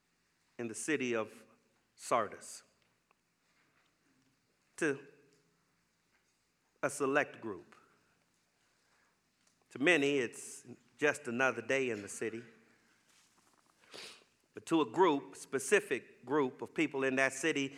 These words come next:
this is not just some day. It's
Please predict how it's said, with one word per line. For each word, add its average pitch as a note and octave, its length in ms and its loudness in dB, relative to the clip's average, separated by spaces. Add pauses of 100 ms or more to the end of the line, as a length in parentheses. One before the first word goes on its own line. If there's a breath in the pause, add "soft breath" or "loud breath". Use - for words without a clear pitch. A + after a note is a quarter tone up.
(160 loud breath)
this D#3+ 220 0
is B2 80 -2
not C#3+ 420 6
just - 540 6
some A#2+ 400 2 (120)
day. A#2 460 -2 (120)
It's - 640 -4